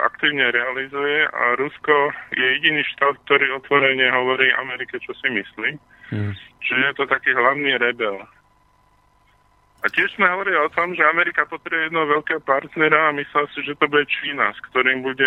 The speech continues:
Speaker 1: ako udržiavať tú svoju pozíciu centrálnej civilizácie. A keďže, keďže Čína, Číne sa nepáči americká politika, nepáči sa jej, čo robia s dolárom, tak sa začína sa Rusko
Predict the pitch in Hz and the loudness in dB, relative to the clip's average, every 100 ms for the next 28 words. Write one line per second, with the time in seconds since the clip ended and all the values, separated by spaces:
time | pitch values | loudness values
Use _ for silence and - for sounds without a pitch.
0 | 131 - 139 131 120 - _ - - 131 | 2 2 2 2 0 -10 _ -12 -4 0
1 | 139 127 131 131 127 - 131 - 123 127 | 0 2 0 0 -2 0 0 0 -4 -4
2 | 123 139 131 - 123 127 131 127 123 123 | -4 -2 -2 -2 -4 -2 -2 0 -4 -2
3 | 117 117 120 120 120 - 131 160 - - | -4 -2 -2 0 0 0 0 0 -4 -16
4 | - - - - - - - 113 143 147 | -14 -14 -16 -18 -20 -14 -10 -6 -6 2
5 | 147 151 131 123 - 143 147 139 - 170 | 2 4 0 -4 -4 -4 -4 -6 -4 -4
6 | 185 156 139 151 - - - - _ _ | -2 0 0 -2 -6 -10 -18 -20 _ _
7 | _ _ - - _ - 156 165 156 175 | _ _ -20 -20 _ -2 -2 0 0 0
8 | 220 151 - 131 123 123 131 - 143 135 | 0 -2 -2 0 0 -2 -8 -10 -8 0
9 | 127 123 127 123 147 143 151 160 - - | 4 4 2 2 2 2 0 -2 -4 -8
10 | - 151 147 147 - _ _ _ _ - | 0 2 4 0 -4 _ _ _ _ -6
11 | 147 147 147 139 120 123 123 131 139 180 | -4 0 0 2 0 0 2 2 2 2
12 | 202 156 - 151 135 147 - 160 139 135 | -2 -2 -2 -4 -2 -2 0 2 4 2
13 | - - 127 123 131 - | 0 -2 0 0 -2 -2